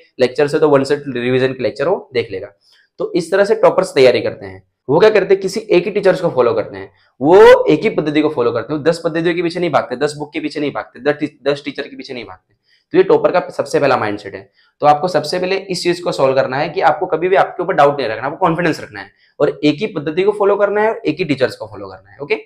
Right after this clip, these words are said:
अब बात करेंगे mistake number टू की, आलस। अब ये तो पता ही है आपको, आलस सबसे बड़ा शत्रु है इंसानों का।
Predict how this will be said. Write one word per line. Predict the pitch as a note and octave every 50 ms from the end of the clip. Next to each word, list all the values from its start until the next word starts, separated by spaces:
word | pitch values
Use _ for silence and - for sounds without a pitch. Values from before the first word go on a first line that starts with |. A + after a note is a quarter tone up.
| _ _ _ _ _ _ _ _ _ _ -
अब | C#3+ D#3 E3+ F#3+
बात | E3+ E3 D#3+ E3 D#3+ -
करेंगे | E3+ E3+ E3+ F3+
mistake | E3+ C#3+ C#3 - D3 C#3+
number | D3+ D3+ D#3 D#3
टू | D#3 D3+ C#3
की, | A#2+ C#3+ D#3+
आलस। | - A#2+ G#2 G#2 G2 F#2 - - - _ _ _ _ _ _ _ _ _ _ _ _ _ _ _ _ _ _ -
अब | A2 A#2+
ये | C3 C#3
तो | D3+ D3+
पता | D3 C#3+ D#3
ही | D#3 D#3+
है | D#3
आपको, | D3 C#3 - - D3+ D3+ - - - _ _ - A#2
आलस | A#2+ C3+ D3+ F#3 - - - -
सबसे | - B2+ - - - F3+
बड़ा | E3+ E3+ E3 E3+ E3+ E3 - - - - _ _ _ _
शत्रु | - - A#2 - - C3+ C#3 C#3
है | D3 B2+ B2
इंसानों | A#2 A2 A2+ A2 G#2 G#2 F#2+
का। | - - G2 - _